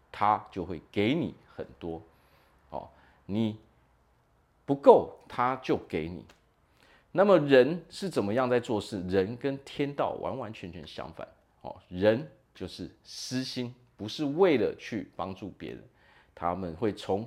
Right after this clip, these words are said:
不足的人手上拿取更多的东西，哦，为了自己的利益，从更少的人那边去夺取更多的东西。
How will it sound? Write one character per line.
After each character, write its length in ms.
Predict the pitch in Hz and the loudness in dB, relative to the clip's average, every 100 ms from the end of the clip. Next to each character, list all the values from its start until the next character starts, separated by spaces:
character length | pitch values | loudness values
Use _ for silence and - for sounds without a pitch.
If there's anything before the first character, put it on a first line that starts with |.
| - | -6
不 80 | 196 | -8
足 280 | - 104 104 | -6 -4 0
的 140 | 120 | 4
人 180 | 113 131 | 4 2
手 220 | - 92 | 0 0
上 300 | 156 113 101 | 0 -2 -2
拿 180 | 85 101 | -6 -6
取 260 | - - - | -8 -12 -8
更 240 | - 147 90 | -4 -2 -2
多 160 | 92 | -2
的 80 | 90 | -2
东 260 | 85 87 85 | -4 -8 -10
西， 260 | - - - _ _ | -16 -18 -20 _ _
哦， 140 | - - | -14 -8
为 160 | 101 90 | -6 -4
了 100 | 80 | -6
自 240 | - 98 | -10 -10
己 240 | 78 71 - _ _ - _ - | -10 -14 -16 _ _ -20 _ -12
的 80 | 85 | -8
利 140 | 85 113 | -2 2
益， 240 | 127 104 - _ _ _ | 2 0 -6 _ _ _
从 400 | - 85 113 156 - - | -8 -4 -4 -8 -10 -2
更 200 | 180 123 | 0 0
少 340 | - - 67 | -4 -4 -4
的 100 | 80 | -8
人 140 | 64 | -8
那 80 | 90 | -10
边 180 | - 82 | -10 -12
去 180 | 78 92 _ - | -12 -16 _ -8
夺 240 | 92 104 | -2 0
取 300 | 117 - 76 - _ _ | -2 -6 -14 -16 _ _
更 240 | 120 82 - | -4 -4 -6
多 180 | 90 62 | -12 -12
的 80 | - | -14
东 120 | - - | -20 -20
西。 180 | - | -20